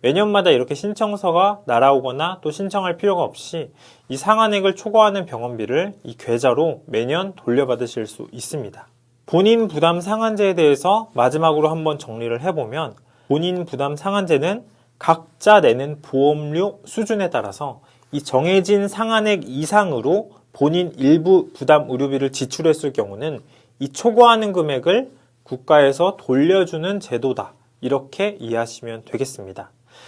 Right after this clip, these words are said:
만약에 내용이 이해가 잘 안 되신다면 영상을 다시 한번 시청하시고, 내가 해당하는 것 같다 하시는 분은 직접 신청하시거나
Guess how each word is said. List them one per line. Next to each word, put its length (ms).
만약에 360
내용이 440
이해가 240
잘 180
안 140
되신다면 920
영상을 460
다시 280
한번 220
시청하시고, 880
내가 280
해당하는 520
것 140
같다 280
하시는 340
분은 360
직접 460
신청하시거나 920